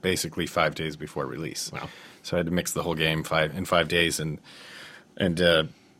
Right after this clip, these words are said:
Speaker 1: really had, had to teach myself exact at the same time. Um, but, uh, that, that, I mean,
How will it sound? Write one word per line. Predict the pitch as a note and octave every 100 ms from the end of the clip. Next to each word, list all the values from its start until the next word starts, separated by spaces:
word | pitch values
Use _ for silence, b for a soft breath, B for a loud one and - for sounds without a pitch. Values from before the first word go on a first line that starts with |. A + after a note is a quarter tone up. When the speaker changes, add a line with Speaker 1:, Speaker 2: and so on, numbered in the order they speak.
| - _
Speaker 1:
really | G#2 A2 G#2 F#2
had, | A2+ G2 -
had | A#2 A2
to |
teach | G#2+ A2+ -
myself | F#2 G2+ E2+
exact | E2 F#2 F2 - - -
at | F3 - G3+
the | F#2+
same | G2+ F2+
time. | A#2 G2 D#2+ b b b b b b b b b b b _ _ -
Um, | A2 G#2+ G2 F2 -
but, | A#2+ A#2 A2+
uh, | A2 G#2 F#2 - -
that, | C3 B2+ A2 A2+ B2+
that, | A#2+ - A2 - _ _ _ _ _ -
I | A#2
mean, | A2+ G#2+ G2+